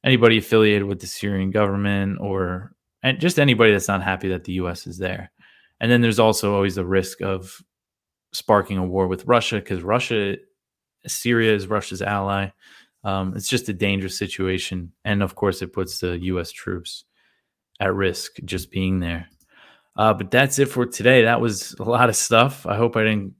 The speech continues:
blow through it too quick, but I just wanna try to keep this short and sweet.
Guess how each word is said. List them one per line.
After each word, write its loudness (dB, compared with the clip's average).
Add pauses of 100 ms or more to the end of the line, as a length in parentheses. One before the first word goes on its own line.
(140)
blow 4
through -2
it -4
too -4
quick, 0 (180)
but -2
I 0
just -12
wanna -4 (100)
try -4
to -6
keep -14
this -12
short -2
and -8
sweet. -6